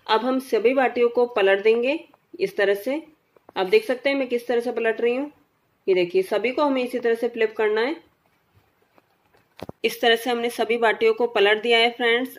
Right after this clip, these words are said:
अब हम इसे ढककर वापस दस मिनट के लिए हाई flame पर cook करेंगे, उसके बाद इसे check करेंगे। लीजिए फ्रेंड्स, हमारी बाटियां अच्छे से कुक हो गई है और आप देख सकते हैं साइज में भी एकदम डबल हो चुकी है। किस तरह से क्रैक्स हमारी बाटियों में आए हैं।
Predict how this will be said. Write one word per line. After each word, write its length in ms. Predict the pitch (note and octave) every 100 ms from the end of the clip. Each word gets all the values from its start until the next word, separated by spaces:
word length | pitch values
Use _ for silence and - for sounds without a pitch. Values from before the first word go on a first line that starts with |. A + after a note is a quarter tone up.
| _
अब 120 | G3
हम 200 | G3+ A3+
इसे 180 | A3+ B3+
ढककर 520 | A3 A3 G#3+ - A#3+ G3+
वापस 420 | G3 G3 C#4+ B3
दस 220 | G3+ A#3 -
मिनट 200 | B3 A#3
के 80 | A#3
लिए 180 | A#3 A#3+
हाई 320 | - G3+ G#3 B3
flame 280 | B3+ A3+ A3+
पर 160 | A3+
cook 260 | A3 A3 -
करेंगे, 300 | A3+ A#3 B3
उसके 220 | A#3 A3+
बाद 180 | G3+ F#3+
इसे 180 | G#3 G#3
check 240 | G#3 G3
करेंगे। 400 | G#3 G3+ A3 C4 - _ _ _ _ _ _ _ _ _ _ _ _ _ _ _ - _ A3+
लीजिए 220 | G#3+ B3
फ्रेंड्स, 360 | B3+ A#3 A#3
हमारी 280 | B3 A3 A3+
बाटियां 460 | A3 G3 F#3 G#3 G#3+
अच्छे 300 | - - -
से 140 | A3 A#3
कुक 240 | A3+ A3+
हो 140 | A#3+ G#3
गई 180 | G#3
है 120 | G#3+ A3+
और 160 | G#3
आप 120 | G3+ F#3+
देख 180 | F#3+ -
सकते 220 | G#3+ A#3+
हैं 80 | A#3+
साइज 360 | - F#3+ G3
में 100 | G#3+
भी 120 | A3+ A#3+
एकदम 300 | G#3 A3+ G3+
डबल 280 | F#3+ G3+
हो 100 | A3+ G#3+
चुकी 300 | A3 A3 A3
है। 140 | A#3 A#3 _ _
किस 160 | G#3+
तरह 120 | A3+ G#3
से 120 | A3+
क्रैक्स 320 | A3 G#3 G#3
हमारी 240 | A#3 A3 A3
बाटियों 380 | G3+ G3 G#3+
में 100 | G#3+
आए 140 | G#3+ G#3+
हैं। 240 | A3 A3+